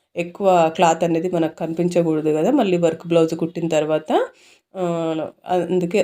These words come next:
అందుకోసం అని చెప్పేసి దగ్గర నుంచి అటాచ్ చేస్తున్నాను. ఈ విధంగా ఉల్టా వైపు పెట్టుకొని అటాచ్ చేయండి. ఇలా,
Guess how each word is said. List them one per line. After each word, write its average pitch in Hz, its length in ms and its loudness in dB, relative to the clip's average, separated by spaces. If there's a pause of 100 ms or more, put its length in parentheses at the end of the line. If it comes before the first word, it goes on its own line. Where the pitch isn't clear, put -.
అందుకోసం 170 540 0
అని 156 140 -2
చెప్పేసి 156 340 -6
దగ్గర 175 420 2
నుంచి 165 280 -2
అటాచ్ 165 320 -2
చేస్తున్నాను. 151 640 -4 (420)
ఈ 202 60 -4
విధంగా 185 320 2
ఉల్టా 214 340 4
వైపు 175 240 4
పెట్టుకొని 185 440 -6
అటాచ్ 147 360 -2
చేయండి. 127 420 -8 (2500)
ఇలా, 175 160 -8